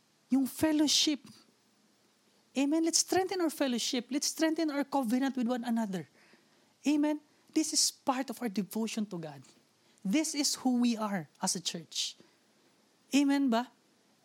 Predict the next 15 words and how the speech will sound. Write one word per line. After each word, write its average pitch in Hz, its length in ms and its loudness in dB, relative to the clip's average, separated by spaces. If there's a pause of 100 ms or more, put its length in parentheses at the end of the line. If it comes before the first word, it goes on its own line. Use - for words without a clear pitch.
(160)
No? 226 160 -2 (2000)
No. 147 120 -14 (360)
Are 180 80 0
you 202 80 4
good? 233 280 2 (280)
No? 160 120 -6 (1080)
Okay? 208 400 2 (800)
And 233 160 2
ano 240 160 2
pa, 240 160 2
no? 262 160 2
And 226 400 2
yun 240 240 2
nga 254 80 2
eh. 151 100 -2